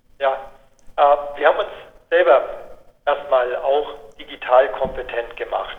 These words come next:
Wir haben ja gesehen, äh, dass wir in Zukunft einen Teil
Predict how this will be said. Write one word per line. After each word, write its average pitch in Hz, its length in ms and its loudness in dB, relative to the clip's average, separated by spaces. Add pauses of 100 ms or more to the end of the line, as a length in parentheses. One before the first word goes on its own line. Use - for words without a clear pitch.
Wir 123 120 -6
haben 147 100 -6
ja 170 80 2
gesehen, 123 380 -6 (680)
äh, 135 300 0
dass 127 240 -2
wir 127 180 0
in - 360 -12
Zukunft 147 500 -12
einen - 100 -20
Teil 123 420 -2